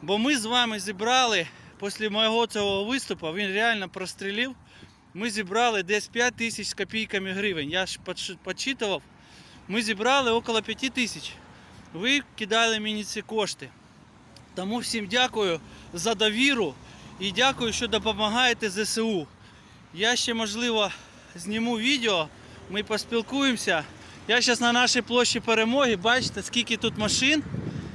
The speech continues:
зараз їздять. Люди якось тут живуть. І нам ще треба, друзі, нам ще треба друга тачка.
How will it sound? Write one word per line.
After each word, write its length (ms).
зараз 480
їздять. 540
Люди 300
якось 340
тут 220
живуть. 520
І 300
нам 300
ще 200
треба, 380
друзі, 360
нам 240
ще 140
треба 360
друга 320
тачка. 420